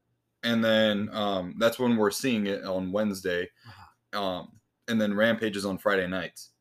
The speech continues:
Speaker 2: So, oh, okay, so it
Speaker 1: So
Speaker 2: co-,
Speaker 1: we'll
Speaker 2: comes out
Speaker 1: see.
Speaker 2: Friday.
Speaker 1: Yeah, we'll see the action, and then it'll be on T V on Friday.
Speaker 2: Dude, you're gonna
Speaker 1: <laughs>
Speaker 2: have to. You're gonna, I'm gonna have to come over that Friday so we can watch it together. And I'll be
Speaker 1: Yeah.
Speaker 2: like, "There you are, there you
Speaker 1: Yeah,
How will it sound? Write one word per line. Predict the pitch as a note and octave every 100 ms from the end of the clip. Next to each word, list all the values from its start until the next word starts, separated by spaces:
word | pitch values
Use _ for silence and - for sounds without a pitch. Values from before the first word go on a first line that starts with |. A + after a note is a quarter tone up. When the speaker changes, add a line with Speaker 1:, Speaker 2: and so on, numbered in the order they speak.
| _ _
Speaker 2:
So, | -
oh, | C3+ C#3+
okay, | - B2 A2+
so | -
it |
Speaker 1:
So | C3
Speaker 2:
co-, | A#2
Speaker 1:
we'll | B2+ C#3
Speaker 2:
comes | -
out |
Speaker 1:
see. | C#3 C3 G#2+
Speaker 2:
Friday. | G#2 G#2 - -
Speaker 1:
Yeah, | A#2 A2
we'll | G2+ B2+
see | A#2+ - C3 A2+ G2 - _ -
the | G#2
action, | A2+ A2 - G2+ F2+ F2 E2 _ -
and | G2+
then | G2 F2+ G#2 -
it'll | G2+ F#2
be | G2
on | F#2 E2+
T | G2+
V | F#2
on | F2 D#2+
Friday. | G2 E2 D2+ -
Speaker 2:
Dude, | F#3 C3+
you're | C3 F#3+
gonna | A3 G#3+
Speaker 1:
<laughs> |
Speaker 2:
have | - - F#3 F#3+ F#3+
to. | - E3
You're | D#3+ G#3+
gonna, | A3 A3
I'm | - F#3
gonna | E3+
have | G3+
to | G3+
come | G3+ G3
over | E3+ D#3+ D#3+ C3+
that | C#3+ D3+
Friday | - D3 D3+ C3+ A#2+ G#2+ - _ _ _ _
so | - E3
we | D#3+
can | E3 F3+ D3
watch | D3 F#3 G#3
it | A3
together. | F#3+ F#3 F#3+
And | F3
I'll | F#3+
be |
Speaker 1:
Yeah. | G#3+
Speaker 2:
like, | B3+
"There | C#4+
you | D#4 D#4
are, | D#4 C4+
there | F3 F#3+
you | E4
Speaker 1:
Yeah, | F3+ E3